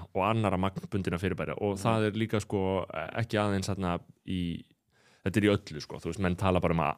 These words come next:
Speaker 1: að allt hafi náttúrulega tilhneigingu til þess að skiptast, eh, svona.
Speaker 2: Já, the true aristocracy of nature.
Speaker 1: True aristocracy of nature og ég meina, við, við, við höfum náttúrulega alist upp við töluverðan, töluverðan sósíalisma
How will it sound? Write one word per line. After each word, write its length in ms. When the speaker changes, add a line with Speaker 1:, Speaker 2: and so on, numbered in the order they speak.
Speaker 1:
að 240
allt 260
hafi 180
náttúrulega 380
tilhneigingu 400
til 120
þess 100
að 160
skiptast, 760
eh, 140
svona. 300
Speaker 2:
Já, 240
the 120
true 360
aristocracy 580
of 100
nature. 340
Speaker 1:
True 240
aristocracy 720
of 180
nature 420
og 460
ég 100
meina, 180
við, 160
við, 200
við 220
höfum 200
náttúrulega 340
alist 240
upp 120
við 260
töluverðan, 440
töluverðan 400
sósíalisma 640